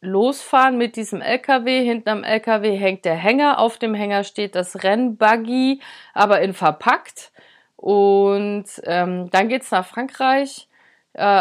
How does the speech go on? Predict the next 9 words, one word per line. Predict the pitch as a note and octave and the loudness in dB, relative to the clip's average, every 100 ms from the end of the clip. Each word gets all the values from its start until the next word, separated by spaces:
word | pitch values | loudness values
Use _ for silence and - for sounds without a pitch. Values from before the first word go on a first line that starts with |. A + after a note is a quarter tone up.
| D#3 | 2
auf | - E3+ | -2 -4
die | - F#3 | -6 -6
Fähre. | - A3+ C#4+ E4+ F4+ | 2 4 4 0 -2
Wir | A#3+ F#3+ | -4 -4
treffen | G3 G#3 A3 G#3 | -2 -2 -2 2
dann | F#3+ F#3+ F#3+ | 2 0 -6
in | - F#3+ | -8 -8
Südfrankreich | F#3 G#3 - - G3 A3 G3+ G#3 G#3 | -6 -8 -6 -4 -4 -2 0 0 0
schon | - G3 G3 F3 | -4 -4 -4 -8